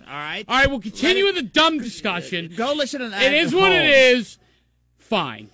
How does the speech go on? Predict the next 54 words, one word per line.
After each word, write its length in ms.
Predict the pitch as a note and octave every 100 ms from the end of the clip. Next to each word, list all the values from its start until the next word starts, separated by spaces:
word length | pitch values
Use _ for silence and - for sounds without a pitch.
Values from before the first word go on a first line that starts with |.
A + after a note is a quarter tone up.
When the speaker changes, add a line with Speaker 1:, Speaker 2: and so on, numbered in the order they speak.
| -
Speaker 2:
You 140 | F3+
Speaker 1:
All 60 | F3
Speaker 2:
guys, 140 | D3+
Speaker 1:
right. 80 | E3+
Speaker 2:
you 120 | F3 G#3
guys, 300 | F3+ E3 A#3+
you 180 | - G#3+
know 100 | C4+
what? 220 | C#4 C#4
You've 160 | A#3 A#3+
disappointed 560 | B3 A3+ - F#3+ E3+ D3+
me 120 | C#3+
today. 340 | - D3 C3+
And 140 | D#3+ F#3
people 300 | B3+ C4+ D4
haven't 240 | C#4+ C#4
even 220 | C#4 C4
been 180 | A3+ B3+
that 220 | G#3+ F#3
testy, 460 | - F#3 - - C3
but 240 | D3+ F3 -
it 140 | G3+
is 240 | G#3 G3 E3
what 180 | F3+
it 120 | E3 C#3
is. 340 | G2+ C#2+ - _ - - _ F#3+
Um, 200 | G#3 G#3
somebody 300 | C4+ C#4 C4+
says, 380 | C#4 C4 A#3+
um, 520 | A#3+ A3 G#3+ G#3 G3+ F#3 _ _ _ _ - -
you 160 | G3+
know, 220 | G#3 G3 F#3
"I 180 | G3 G#3+
think 420 | - A#3 A3 -
that, 340 | A3 G3+ F#3+
uh, 240 | G#3+ F#3 F#3
my 220 | G3 G3+
lady 280 | G3+ G3 G3+
was 160 | F#3
just 240 | - G3 -
caught 200 | G3+ F#3+
off 220 | F#3+ F3+
guard 240 | G3 F#3+ F#3
when 100 | F#3
I 80 | E3+
proposed 500 | F3+ D3+ F3 F3 C#3
because 340 | D#3+ F#3 E3+
of 180 | E3 C#3+
her 200 | E3 D#3+
sticky 420 | - - F3+ F3+
nips." 220 | E3+ F3+ -
That's 180 | D#3+ -
pretty 200 | F3 D#3
funny. 340 | - E3 F3+